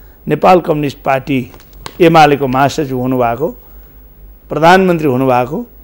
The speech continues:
उप प्रधानमन्त्री हुनुभएको माधव नेपालले भन्नुभयो। त्यो पनि यहाँ होइन, टेलिभिजनमा होइन, रोस्टममा, सदनमा अविश्वासको प्रस्तावमाथि छलफल गर्दा भन्नुभयो,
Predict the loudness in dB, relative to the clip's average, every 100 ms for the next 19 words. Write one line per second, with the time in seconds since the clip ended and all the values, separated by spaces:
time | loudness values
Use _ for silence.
0 | -10 -2 2 4 6 4 4 0 0 0
1 | 0 0 0 -4 -8 -10 -16 -2 4 6
2 | 4 2 0 0 -2 -6 -10 -10 -10 -14
3 | -20 -20 _ 2 4 4 2 2 0 2
4 | 6 6 4 -2 -2 0 0 -2 -2 -2
5 | -2 -4 -12 -20 -20 -10 2 2 2 2
6 | 4 6 4 2 2 4 4 4 4 2
7 | 0 -16 -20 -2 2 4 4 4 2 -2
8 | 2 4 6 4 0 -6 -2 -2 -2 -2
9 | -4 -6 -8 -10